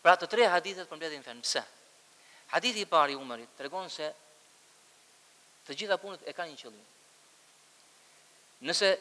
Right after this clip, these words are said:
qëllimi i muslimanit është për hir të Allahut, për hir të Allahut, për hir të fesë,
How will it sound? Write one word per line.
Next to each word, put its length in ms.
qëllimi 320
i 40
muslimanit 440
është 120
për 80
hir 80
të 80
Allahut, 500
për 100
hir 60
të 80
Allahut, 460
për 120
hir 200
të 80
fesë, 340